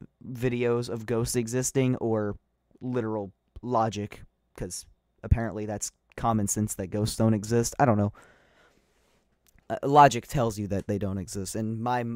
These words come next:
in my mind, my common logic tells me that ghosts don't exist. But then I heard a quote recently. Well, I don't know the exact quote, but I heard something on the lines of, "The supernatural doesn't exist.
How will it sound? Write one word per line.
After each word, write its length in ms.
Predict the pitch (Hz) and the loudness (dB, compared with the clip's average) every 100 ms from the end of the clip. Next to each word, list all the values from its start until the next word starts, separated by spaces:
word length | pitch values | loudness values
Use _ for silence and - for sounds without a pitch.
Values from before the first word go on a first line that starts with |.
| - - | -10 -10
in 160 | 127 | -6
my 160 | 123 120 | -4 -2
mind, 440 | 120 131 120 110 | 2 2 2 -2
my 240 | 110 120 117 | -2 -4 -4
common 500 | - 117 117 117 107 | -2 2 2 2 0
logic 460 | 107 123 104 98 | 2 2 2 -6
tells 340 | - 113 113 110 | -4 -2 -2 -2
me 140 | 107 | -6
that 240 | 92 - | -6 -6
ghosts 280 | 113 110 110 | -2 -2 -2
don't 260 | 110 113 110 | -2 0 0
exist. 500 | 101 113 120 - 104 | -2 0 0 0 -4
But 180 | 110 - - - _ _ _ _ _ _ _ _ _ | -4 -6 -16 -20 _ _ _ _ _ _ _ _ _
then 200 | 139 180 | 2 4
I 140 | 175 147 | 6 4
heard 220 | 143 139 | 0 -2
a 60 | |
quote 420 | - - 101 123 - - | -4 -4 -2 -2 -4 -6
recently. 480 | 135 131 131 127 | -4 -2 -4 -4
Well, 140 | 123 110 | -2 -4
I 180 | 92 101 | -4 -6
don't 240 | 104 101 | -8 -6
know 140 | 107 | -6
the 100 | 98 | -6
exact 320 | 104 101 98 - | -8 -8 -10 -8
quote, 260 | - 110 | -6 -2
but 100 | 117 | 2
I 100 | 120 | 2
heard 360 | 143 143 131 113 _ _ | 4 2 2 -4 _ _
something 380 | - 147 131 117 | -4 0 0 0
on 160 | 113 | -2
the 100 | 107 | -4
lines 380 | 107 104 104 107 | -4 -4 -6 -6
of, 480 | 104 107 101 98 - - _ _ _ _ _ _ _ _ - | -6 -6 -8 -10 -12 -14 _ _ _ _ _ _ _ _ -8
"The 100 | 135 | -2
supernatural 640 | 185 160 147 135 123 117 | 0 0 0 0 -2 -4
doesn't 260 | 117 117 | -4 -4
exist. 480 | 104 104 110 98 - | -8 -6 -6 -6 -10